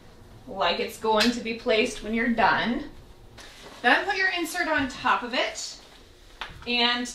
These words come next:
tie all of your corners to the cover. All right, are you ready for this? Start rolling.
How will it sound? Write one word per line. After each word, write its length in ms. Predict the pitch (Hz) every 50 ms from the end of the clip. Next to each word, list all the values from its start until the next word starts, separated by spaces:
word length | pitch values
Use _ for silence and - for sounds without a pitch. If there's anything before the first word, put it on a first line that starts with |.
| -
tie 600 | - - - 285 285 277 277 277 277 302 294 - - -
all 420 | 247 240 247 262 269 277 269 -
of 640 | - 254 247 240 240 240 240 233 247 247 254 254 247 - - -
your 140 | - 190 196
corners 920 | - - - 269 262 262 262 262 262 262 262 262 262 254 - - - -
to 360 | - - 262 240 226 226 226
the 180 | 202 208 208 - - _ - - -
cover. 560 | - - - 262 - - - - 523 523 - - - _ _ _ _ _ - -
All 80 | 208 196
right, 160 | 202 202 208
are 40 | 214
you 160 | 208 190 180
ready 240 | 180 175 180 190 196
for 140 | 202 240 233
this? 480 | 247 262 311 339 359 - - - - - - - - - - - - - - - - - - - -
Start 420 | - - - 247 247 254 269 254 254
rolling. 420 | 262 262 254 226 208 190 -